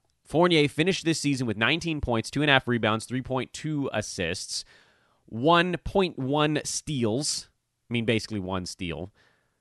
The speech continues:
Two point seven three-pointers,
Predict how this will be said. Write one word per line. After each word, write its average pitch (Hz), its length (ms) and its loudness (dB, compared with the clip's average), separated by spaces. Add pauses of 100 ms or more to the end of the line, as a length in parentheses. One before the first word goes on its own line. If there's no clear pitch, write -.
(1500)
Two 285 200 8
point 214 300 6
seven 180 400 4
three-pointers, 139 840 0